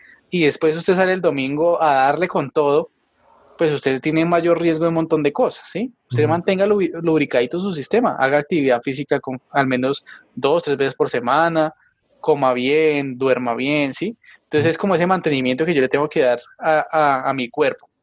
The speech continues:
Speaker 2: Ujú.
Speaker 1: para que pueda responder ante el, ante el estrés y no se me desbarate en el proceso.
Speaker 2: Sí, sí, es, es la ironía, ¿no? De cómo, este, pues es que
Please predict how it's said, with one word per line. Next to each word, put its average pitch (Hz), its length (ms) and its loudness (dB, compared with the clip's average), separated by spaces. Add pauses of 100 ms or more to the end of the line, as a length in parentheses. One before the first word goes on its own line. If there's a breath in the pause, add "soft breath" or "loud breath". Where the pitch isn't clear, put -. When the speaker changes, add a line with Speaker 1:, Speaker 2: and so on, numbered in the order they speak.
(160)
Speaker 2:
Ujú. 117 160 -2
Speaker 1:
para 127 220 4
que 131 200 -6
pueda 123 240 0
responder 123 440 0
ante 127 220 0
el, 127 220 0
ante 127 220 0
el 120 60 -6
estrés 143 340 0
y 196 60 0
no 135 120 0
se 139 60 -2
me 147 100 2
desbarate 120 440 2
en 131 60 -4
el 123 100 -4
proceso. 117 440 -6 (400)
Speaker 2:
Sí, 175 360 2
sí, 160 220 0
es, 147 440 -2
es 135 180 -4
la 147 120 0
ironía, 139 440 0
¿no? 143 200 -2
De 135 140 -4
cómo, 131 560 0 (640 soft breath)
este, 117 920 0 (1700)
pues 151 220 -2
es 151 200 2
que 156 500 4